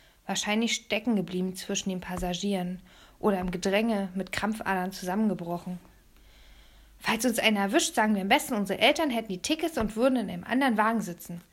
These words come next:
Trotzdem sollten wir in Bewegung bleiben.“ Na toll, nach dem ewigen Rumgestehe hätte ich mich jetzt gern mal gesetzt, um in Ruhe und genüsslich meine Schrippe zu essen. Wir hatten in Schwerin welche gekauft, allerdings a-, nur eine für jeden,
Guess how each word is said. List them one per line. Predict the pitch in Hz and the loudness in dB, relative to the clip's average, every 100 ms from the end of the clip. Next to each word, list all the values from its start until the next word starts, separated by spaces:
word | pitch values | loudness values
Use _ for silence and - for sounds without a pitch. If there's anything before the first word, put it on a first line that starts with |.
| _ - - _ | _ -20 -20 _
Trotzdem | - 220 214 294 | -6 -4 -2 0
sollten | 262 190 196 | 2 2 2
wir | 226 | 0
in | 233 | 2
Bewegung | 240 226 311 269 - | 2 2 2 0 0
bleiben.“ | 180 175 180 180 - _ _ - - - _ - | -2 -4 -6 -10 -16 _ _ -20 -20 -20 _ -10
Na | 170 160 | -10 -6
toll, | - 190 180 180 - - - | -2 0 0 -4 -10 -20 -6
nach | - 208 | -2 0
dem | - 220 | 0 0
ewigen | 220 240 254 220 | 0 2 2 2
Rumgestehe | 202 254 254 254 - 233 233 | 4 4 4 0 -2 0 0
hätte | 202 220 | -2 -4
ich | 214 220 | -4 -4
mich | 220 | -4
jetzt | 214 190 | -4 -8
gern | - 202 262 | -2 0 2
mal | 240 | 0
gesetzt, | 196 175 185 247 254 - | -2 -4 -2 -2 -4 -10
um | 196 | -8
in | 185 | -6
Ruhe | 175 190 262 | -4 0 2
und | 208 180 | 0 -2
genüsslich | 170 196 220 220 202 | -2 -2 -2 -6 -8
meine | 175 165 | -8 0
Schrippe | - - 202 202 | 0 0 -4 -6
zu | - | -6
essen. | - 190 - 180 175 - - - - - | -6 -6 -6 -10 -10 -18 -20 -20 -20 -16
Wir | - 196 | -2 0
hatten | 202 214 | 0 0
in | 208 | 0
Schwerin | 196 - 208 220 269 | 0 0 2 2 2
welche | 202 190 196 | 2 0 -4
gekauft, | 180 180 214 220 214 | -8 0 4 4 2
allerdings | 190 190 196 202 202 - - | -2 0 0 -2 -4 -10 -12
a-, | - - | -12 -4
nur | 214 214 | 2 2
eine | 214 247 285 | 4 2 2
für | 269 226 | -2 -4
jeden, | 202 220 185 | -2 0 0